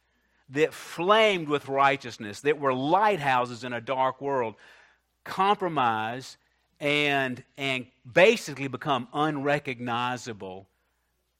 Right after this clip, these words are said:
as they follow around a, an accommodating, culturally accommodating,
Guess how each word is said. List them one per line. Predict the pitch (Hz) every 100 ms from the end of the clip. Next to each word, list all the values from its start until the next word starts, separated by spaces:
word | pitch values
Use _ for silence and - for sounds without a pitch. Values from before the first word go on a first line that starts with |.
| -
as | 135
they | 127
follow | 123 147 135 135
around | 131 127 120 123
a, | 120 127 131
an | 117
accommodating, | 110 - 139 147 156 147 135 135 127 127 120
culturally | - 151 156 151 151 139
accommodating, | 123 - - 127 135 123 117 120 117 117